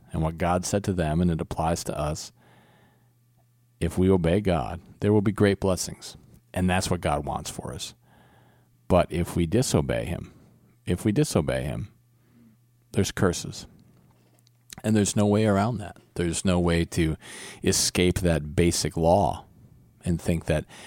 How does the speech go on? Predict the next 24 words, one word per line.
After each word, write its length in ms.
well, 180
maybe 260
we 160
could 300
break 260
the 100
law 260
and 140
somehow 460
we'll 160
never 260
pay 200
a 60
penalty 440
for 260
it. 80
That 140
just 200
doesn't 300
happen. 420
That's 200
just 160
not 220
possible. 640